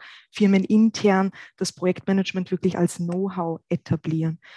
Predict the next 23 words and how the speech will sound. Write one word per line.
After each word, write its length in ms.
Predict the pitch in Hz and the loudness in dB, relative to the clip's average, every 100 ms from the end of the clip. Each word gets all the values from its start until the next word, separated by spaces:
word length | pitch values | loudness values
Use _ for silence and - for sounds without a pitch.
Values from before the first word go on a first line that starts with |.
| - | -6
Und 180 | - 220 | 2 4
wir 140 | 214 202 | 4 4
arbeiten 440 | 185 196 - 185 | 4 2 2 -2
prinzipiell 540 | - 190 196 - 185 | 0 0 -2 0 0
auch 140 | 185 170 | 0 -2
sehr, 320 | - 190 185 | -4 -2 0
sehr 160 | - 180 | 0 0
stark 340 | - 175 - | -2 -4 -4
am 140 | 170 | -10
Projektmanagement-Standards, 1500 | - 185 - - 175 175 - 165 - - 185 196 214 254 - - | -4 -4 -4 -6 -6 -6 -6 -8 -4 -2 -2 0 2 2 0 -2
internen 500 | 214 202 190 180 170 | 0 2 0 0 -2
Standards. 640 | - 175 185 196 - - - - - - | -6 -8 -2 0 0 -4 -12 -12 -14 -8
Das 120 | - | 0
ist 100 | 180 | 2
ja 100 | 147 | 2
auch 160 | 175 - | 2 0
irgendwo 580 | 190 196 - 196 190 - - - - - | -2 -2 0 2 2 0 -12 -20 -20 -10
Aufgabe 920 | 180 196 - - 180 185 202 233 233 | -2 -2 -2 -2 0 2 4 4 4
eines 520 | 190 185 185 - - _ _ _ - | 0 0 -2 -4 -10 _ _ _ -12
C 280 | - 233 240 | -4 -2 -2
P 240 | - 240 | -2 0
Os, 280 | 233 247 - | 0 0 0
also 300 | 175 175 | -2 -2